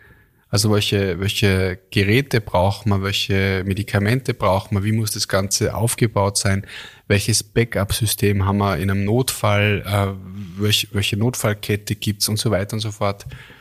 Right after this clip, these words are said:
Und er hat dann gesagt, ähm, „Ja, das macht er“, und, aber er möchte immer einen Anästhesiepfleger oder Pflegerin dabei haben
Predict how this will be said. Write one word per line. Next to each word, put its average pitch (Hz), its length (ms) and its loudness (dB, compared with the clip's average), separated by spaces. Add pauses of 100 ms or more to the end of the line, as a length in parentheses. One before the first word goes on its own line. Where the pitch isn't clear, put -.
(1300)
Und 110 140 6
er 98 100 4
hat 113 100 -2
dann 123 100 2
gesagt, - 480 -4
ähm, 113 540 0 (160)
„Ja, 104 200 2
das 131 180 0
macht - 360 -2
er“, 135 300 2 (280)
und, 110 520 -2 (640)
aber 107 280 2
er 101 60 2
möchte 107 400 0
immer 123 360 2
einen 113 200 0
Anästhesiepfleger 113 1040 0
oder 107 140 2
Pflegerin 110 440 0
dabei 95 360 0
haben 104 340 0